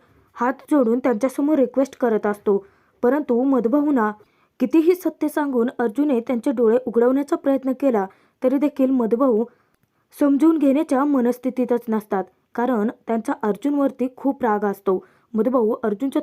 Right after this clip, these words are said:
तोंडावरती दरवाजा बंद करणार. अर्जुन तिथे आता धाडकन दरवाजा उघडतो आणि मधुभाऊंना सांगतो की, "ठीक आहे, मला माहिती आहे की तुम्ही माझं म्हणणं ऐकून का घेत नाहीत. मी जोशासमोर जे प्रश्न उभे केले, ते प्रश्न बरोबर होते आणि जोशीने वेळीच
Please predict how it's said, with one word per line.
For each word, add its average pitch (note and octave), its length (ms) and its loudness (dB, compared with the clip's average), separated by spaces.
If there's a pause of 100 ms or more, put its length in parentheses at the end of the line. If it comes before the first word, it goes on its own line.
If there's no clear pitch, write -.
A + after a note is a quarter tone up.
तोंडावरती C4 500 0
दरवाजा A#3 420 -2
बंद A#3 260 -2
करणार. A3 440 -2 (380)
अर्जुन A3+ 400 -2
तिथे B3+ 240 -4
आता C4 220 -2 (100)
धाडकन B3+ 420 -2
दरवाजा G#3+ 360 0
उघडतो G3 520 0 (240)
आणि B3 140 0
मधुभाऊंना B3 520 2
सांगतो C4 500 -2 (220)
की, D4+ 60 0
"ठीक C4+ 300 0
आहे, G#3 240 0 (520)
मला C#4 140 2
माहिती C4+ 320 0
आहे A#3+ 300 2
की B3 160 -10
तुम्ही C4 180 0
माझं B3 320 0
म्हणणं B3+ 300 0 (100)
ऐकून A3+ 260 -2
का A3 240 -2
घेत A#3 260 -2
नाहीत. F3+ 200 0 (440)
मी C#4+ 120 2
जोशासमोर B3 720 0
जे C#4 240 0
प्रश्न D4+ 420 -4
उभे A#3+ 200 2
केले, A3+ 360 2 (500)
ते C#4 100 2
प्रश्न D4+ 380 -2
बरोबर A#3 400 2
होते G#3 540 -2
आणि A3+ 160 0
जोशीने A#3+ 500 2
वेळीच A#3+ 360 0